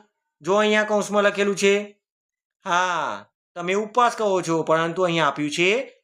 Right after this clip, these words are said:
એકટાણું. એટલે અહીં હું લખીશ એકટાણું.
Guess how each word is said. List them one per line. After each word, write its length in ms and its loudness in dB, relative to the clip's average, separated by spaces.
એકટાણું. 680 -2
એટલે 220 -10
અહીં 240 -6
હું 160 -6
લખીશ 600 0
એકટાણું. 800 -4